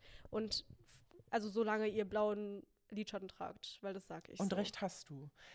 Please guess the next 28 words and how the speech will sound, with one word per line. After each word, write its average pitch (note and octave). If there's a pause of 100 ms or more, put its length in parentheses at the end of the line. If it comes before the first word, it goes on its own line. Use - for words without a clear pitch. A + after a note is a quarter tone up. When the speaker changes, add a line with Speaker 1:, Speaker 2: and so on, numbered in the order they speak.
(140)
Speaker 2:
Ich B3
hab -
mir G#3+
zu F3+
Make-up-Trends E3+
auch E3+
eigentlich E3
nur E3
Stichwort E3
Indie-Sleaze C3+
aufgeschrieben. C#3+
Speaker 1:
Ja. G#3 (280)
Speaker 2:
Für F3
die E3+
Leute, E3+ (140)
die E3 (440)
nicht F3+
Speaker 1:
Nicht A#3+
im A#3
Speaker 2:
zu A3+
viel - (200)
Speaker 1:
Internet A3+
Speaker 2:
Zeit G#3+
im A#3+
Speaker 1:
sind. F#3
Speaker 2:
Internet G3+
<laughs> -
verbr-, G3